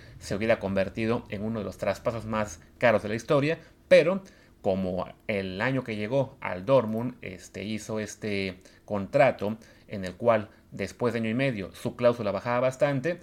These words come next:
pues por alguna razón el Dortmund no tuvo prisa en, en vender el próximo, el año, perdón, perdón, el año pasado, y pues ahora lo acaba vendiendo por mucho menos, este,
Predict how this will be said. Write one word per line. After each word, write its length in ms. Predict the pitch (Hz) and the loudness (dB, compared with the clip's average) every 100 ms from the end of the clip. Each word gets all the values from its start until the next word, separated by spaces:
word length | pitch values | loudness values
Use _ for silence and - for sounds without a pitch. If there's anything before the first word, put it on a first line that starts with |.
| - - - - | -14 -20 -14 -8
pues 160 | 104 | -4
por 120 | - | 2
alguna 260 | 113 139 156 | 4 4 4
razón 400 | 127 156 156 175 - | 4 4 4 2 -2
el 180 | 113 107 | -2 2
Dortmund 320 | 131 135 120 | 2 4 2
no 120 | 131 | 0
tuvo 200 | 131 139 | 2 2
prisa 220 | 147 135 117 | 2 0 -2
en, 160 | 104 - | -4 -8
en 160 | 104 | -6
vender 280 | 110 110 131 | -4 0 2
el 80 | 120 | 2
próximo, 360 | 131 135 147 - | -2 -4 -4 -2
el 100 | 120 | -2
año, 140 | 139 | -4
perdón, 280 | 139 139 127 | -6 0 2
perdón, 180 | 117 120 | 2 0
el 80 | |
año 60 | 139 | -2
pasado, 380 | 143 175 175 196 - - | 2 4 2 -2 -10 -8
y 220 | 131 139 156 | -2 -2 -2
pues 200 | 101 98 | -6 -4
ahora 140 | 107 | -2
lo 100 | 101 | -2
acaba 200 | 110 104 | -4 -4
vendiendo 540 | 101 104 117 117 135 - _ - | -4 -6 -6 -6 -8 -10 _ 0
por 280 | 107 117 107 | 0 0 -4
mucho 440 | 113 120 117 101 | -4 -4 -6 -6
menos, 460 | 101 107 110 113 - | -4 -2 -2 -6 -8
este, 720 | 98 87 - 92 90 90 | -10 -12 -14 -12 -10 -10